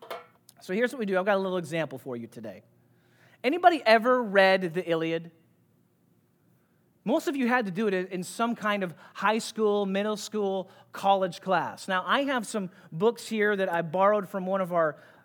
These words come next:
chiropractic students. <clears throat> You wonder why they're in chiropractic school. It's because they have to carry this stuff around.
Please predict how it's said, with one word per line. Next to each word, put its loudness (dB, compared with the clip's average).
chiropractic 2
students. -6
<clears throat> -8
You -4
wonder 0
why 6
they're -4
in -8
chiropractic -2
school. -10
It's -12
because -6
they -6
have -10
to -14
carry -4
this -8
stuff -14
around. -16